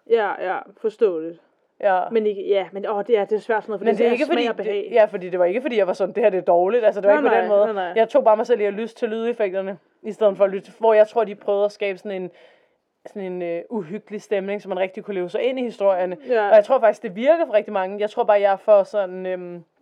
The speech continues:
Speaker 1: Ja.
Speaker 2: lidt ligesom hvis jeg ser en teaterforestilling, så lægger jeg mærke til lyset.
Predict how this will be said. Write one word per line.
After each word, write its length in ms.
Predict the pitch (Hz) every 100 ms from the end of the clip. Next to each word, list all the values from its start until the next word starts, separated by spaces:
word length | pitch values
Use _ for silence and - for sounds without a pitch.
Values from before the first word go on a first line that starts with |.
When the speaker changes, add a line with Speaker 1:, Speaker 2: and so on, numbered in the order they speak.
| -
Speaker 1:
Ja. 260 | 226 196 170 185 196
Speaker 2:
lidt 120 | 247
ligesom 200 | 262 240
hvis 140 | 220 214
jeg 60 |
ser 120 | 202 226
en 80 |
teaterforestilling, 680 | 226 208 214 208 196 208 202
så 80 | 208
lægger 180 | 208 196
jeg 80 | 185
mærke 180 | 180 -
til 120 | 202
lyset. 280 | 196 196